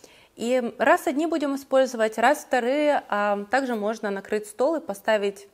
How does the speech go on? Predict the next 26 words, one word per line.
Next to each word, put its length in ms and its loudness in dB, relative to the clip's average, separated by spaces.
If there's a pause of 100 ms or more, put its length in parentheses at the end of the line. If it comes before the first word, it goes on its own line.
(260)
вино, 300 -2
например, 580 -2 (400)
и 100 -2
что-то 300 -4
там 240 -6
для 140 -4
воды, 440 0
для 180 -4
сока. 360 -2
Вы 60 -8
скажете: 320 -6
"Оля, 200 0
у 60 -6
тебя 180 -4
там 160 -6
столько 340 -2
стаканов". 600 -4 (360)
Да, 280 4
вы 160 -2
правы, 560 0
у 80 -8
нас 260 -2
стаканы 580 -2
из 100 -8
Икеа, 480 -2 (360)
э, 160 -4